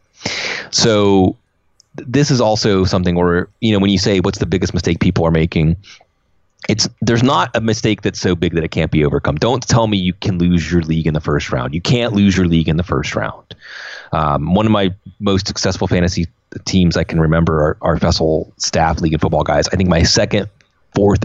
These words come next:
and fifth round picks all busted. I got almost nothing from them and was still able to win the league. So, um, maybe the biggest mistake is feeling like that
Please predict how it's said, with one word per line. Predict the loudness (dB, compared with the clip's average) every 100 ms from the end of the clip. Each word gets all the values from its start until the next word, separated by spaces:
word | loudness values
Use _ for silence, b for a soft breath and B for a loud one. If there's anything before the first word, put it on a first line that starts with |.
| -4
and | -4 -2
fifth | -2 -2 -2
round | -2 0
picks | -2 -2 0
all | 2 2
busted. | 0 -4 -12 -16 -20 _
I | -4
got | -2 -4 -8 -6
almost | -2 -2
nothing | -2 -4 -2
from | -4
them | -6 -12 -20 b b
and | 0
was | 0
still | 0 0
able | 2 0
to | -2 -2
win | -4
the | -6
league. | -10 -10 B B B B B
So, | -2 0 2 4 4 2
um, | 0 0 0 -4 -12 -18 _ _
maybe | 0 2 2
the | 0
biggest | -2 0 0 0
mistake | -2 0 0
is | -2
feeling | -2 0 2
like | 2 0 -2
that | -2 -2